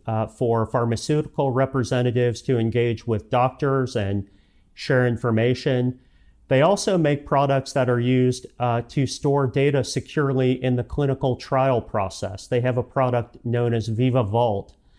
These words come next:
And as you might imagine, the data that's used in a clinical trial has to be stored extremely securely. It has to be stored across multiple sites, as you're, you know, often having multiple sites for a single drug trial.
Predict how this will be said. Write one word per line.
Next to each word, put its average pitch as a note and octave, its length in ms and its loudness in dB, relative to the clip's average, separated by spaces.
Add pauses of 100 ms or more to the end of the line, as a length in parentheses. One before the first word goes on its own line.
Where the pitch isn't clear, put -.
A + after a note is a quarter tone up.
(360)
And A#2 320 0
as A#2 180 -2
you B2 180 2
might B2+ 220 2
imagine, B2 600 2
the A2+ 80 0
data C3 360 2
that's A2 280 -2
used A#2 340 -2
in A#2 120 0
a A2 60 -2
clinical C3 460 -2
trial A#2 680 0 (360)
has C#3 260 0
to C#3+ 80 0
be A#2+ 140 -2
stored A#2+ 680 0 (100)
extremely C3 760 0
securely. A#2 920 0 (300)
It A#2+ 140 0
has B2+ 280 2
to C3 80 -2
be A2+ 140 -2
stored A#2 400 0
across A2 440 -4
multiple B2 640 0
sites, A2+ 720 -2
as A2+ 200 -2
you're, A2 360 0 (380)
you A#2 100 -2
know, A2+ 180 0
often B2 360 2
having A2+ 340 2
multiple A#2 400 0
sites A2+ 400 -2
for A2 180 -2
a G#2 40 -2
single A2+ 400 -2
drug A2 360 0
trial. A2+ 640 0